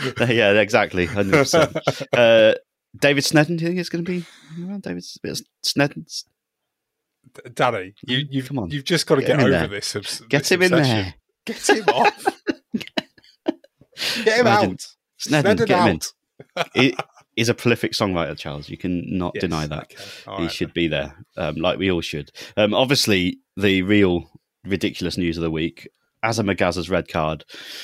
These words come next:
Speaker 1: um, for the tickle on Jack Rolls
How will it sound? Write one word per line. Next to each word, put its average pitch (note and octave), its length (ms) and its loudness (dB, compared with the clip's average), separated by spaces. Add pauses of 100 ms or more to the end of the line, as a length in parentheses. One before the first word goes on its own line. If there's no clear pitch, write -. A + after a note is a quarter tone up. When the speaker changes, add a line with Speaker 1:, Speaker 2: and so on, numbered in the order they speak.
(240)
Speaker 1:
um, F2 280 2
for - 120 -8
the F#2+ 80 2
tickle F#2 560 -4 (200)
on E2+ 360 -6 (420)
Jack - 240 -4
Rolls F2 500 -2